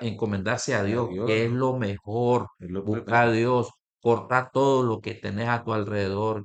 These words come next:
Speaker 1: y busca sanos consejos, que es para tu bien, porque cuando ya tengas la edad de nosotros, te vas a arrepentir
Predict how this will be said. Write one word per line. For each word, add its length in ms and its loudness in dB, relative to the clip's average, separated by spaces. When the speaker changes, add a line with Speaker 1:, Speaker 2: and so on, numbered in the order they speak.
Speaker 1:
y 120 -2
busca 440 -4
sanos 420 -2
consejos, 800 -4
que 140 2
es 60 0
para 300 0
tu 120 -6
bien, 420 -2
porque 260 -8
cuando 240 -8
ya 160 -8
tengas 260 -4
la 120 0
edad 260 0
de 60 -6
nosotros, 640 -2
te 120 -4
vas 160 2
a 60 4
arrepentir 840 -2